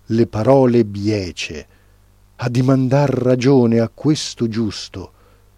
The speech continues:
che gli assegnò sette e cinque per dieci. Indi partissi,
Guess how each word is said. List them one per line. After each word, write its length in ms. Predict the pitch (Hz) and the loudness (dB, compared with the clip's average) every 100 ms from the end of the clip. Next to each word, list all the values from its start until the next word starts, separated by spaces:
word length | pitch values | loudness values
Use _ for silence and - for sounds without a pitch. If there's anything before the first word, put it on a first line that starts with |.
| _ _ _ | _ _ _
che 160 | - | -2
gli 140 | 117 117 | 0 0
assegnò 720 | 110 - 117 110 110 104 87 | -2 -6 -4 -2 -2 -4 -6
sette 800 | - - 127 - _ - 113 110 | -10 -4 -4 -4 _ -6 -4 -4
e 60 | 101 | -6
cinque 720 | - - 101 87 80 - 95 | -10 -10 -10 -12 -16 -16 -16
per 240 | - 101 | -16 -18
dieci. 800 | 90 82 101 87 - - - - _ _ _ _ _ _ _ _ _ _ _ _ _ _ _ _ _ _ _ _ - | -16 -12 -10 -10 -12 -16 -18 -20 _ _ _ _ _ _ _ _ _ _ _ _ _ _ _ _ _ _ _ _ -8
Indi 580 | 107 101 98 95 92 95 | -6 -6 -6 -8 -10 -12
partissi, 1000 | 95 90 85 - - 71 - - - | -12 -14 -16 -18 -18 -14 -12 -12 -14